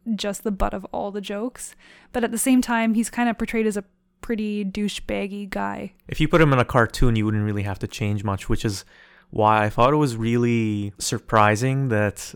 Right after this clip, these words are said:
Speaker 2: I'm, I'm a big fan of Sam Rockwell, but it was so surprising that he won an Oscar for this movie of all the movies he's, he's done. I can think of two or three movies that I think he was way better in, because his role is very important in this movie because he has the biggest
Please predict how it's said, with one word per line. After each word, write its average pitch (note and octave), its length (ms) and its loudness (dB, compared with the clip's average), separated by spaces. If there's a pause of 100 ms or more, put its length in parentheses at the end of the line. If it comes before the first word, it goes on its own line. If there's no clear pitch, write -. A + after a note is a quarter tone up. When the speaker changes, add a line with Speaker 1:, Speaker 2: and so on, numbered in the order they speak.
(100)
Speaker 2:
I'm, B2+ 220 4
I'm C3 160 2
a C#3 80 2
big B2+ 160 0
fan A#2 260 0
of B2+ 120 -4
Sam G#2 260 -2
Rockwell, G2+ 380 -4
but G#2 80 -2
it G#2 40 -2
was A2 120 -4
so C3+ 100 -4
surprising A2 600 -2
that G#2 200 -4
he A2+ 260 0
won G#2 380 0
an G#2 260 -6
Oscar G#2+ 440 -2
for G#2+ 200 -4
this A2 280 0
movie G#2+ 240 0
of G2 100 -4
all G2 100 -4
the G2+ 80 -4
movies G#2 340 -4
he's, G2+ 280 -8
he's A2+ 200 -10
done. G2+ 200 -2
I G2+ 60 -2
can G2+ 160 -4
think A2+ 120 -8
of G2+ 120 -14
two - 120 -8
or G#2 60 -2
three A2+ 180 -6
movies G#2 360 -4
that G2+ 180 -6
I - 140 -6
think A2 180 -4
he G#2+ 140 -2
was G2+ 160 -4
way G2+ 160 0
better A2 340 2
in, G#2 280 -4 (180)
because A#2 600 -2
his D#3 320 2
role D3+ 320 2
is B2+ 120 0
very A#2+ 320 2
important A#2 500 -2
in G#2 80 -6
this G2 220 -10
movie A2 460 0
because G2 400 -4
he C#3 360 0
has A#2 380 0
the A2+ 80 0
biggest - 580 -6